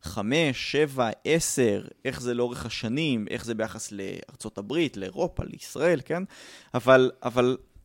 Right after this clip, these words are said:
אנחנו, בוא נאמר, כשאנחנו עוברים מהעולם של המספרים המדויקים לעולם של הכלכלה הפוליטית,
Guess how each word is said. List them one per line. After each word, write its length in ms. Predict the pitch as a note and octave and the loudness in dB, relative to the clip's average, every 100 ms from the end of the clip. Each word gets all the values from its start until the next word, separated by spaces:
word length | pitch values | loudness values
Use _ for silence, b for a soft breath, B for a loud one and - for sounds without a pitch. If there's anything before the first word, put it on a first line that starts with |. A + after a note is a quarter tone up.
| _ A#2+ | _ -4
אנחנו, 480 | B2+ B2 C3+ C3 A#2+ _ - | -2 0 0 -2 -2 _ 0
בוא 120 | D3 | 2
נאמר, 300 | E3+ E3 D3+ - | 4 2 0 -6
כשאנחנו 420 | - A#2+ A#2+ B2 | -4 -4 -2 -2
עוברים 600 | A2+ G#2+ A#2 C3+ G3+ E3+ | 0 -2 -2 2 2 4
מהעולם 480 | B2+ A2 G#2+ B2+ D3 | 2 2 2 4 4
של 160 | D3 B2 | 2 0
המספרים 480 | A#2 - A2 C3+ | -2 -4 -2 2
המדויקים 840 | D3+ C3 A2 A2+ G#2+ - F#3 D#3+ B2 | 4 2 2 0 -2 -2 0 0 0
לעולם 560 | A2 G#2 G#2+ B2+ C#3+ | 0 0 2 2 2
של 280 | C#3+ C#3 B2 | 0 -2 0
הכלכלה 520 | A#2 - A#2 - D3+ | -2 -2 -4 0 2
הפוליטית, 600 | D#3+ - G3 C#4+ - F#3+ | 2 0 -4 -4 -4 -6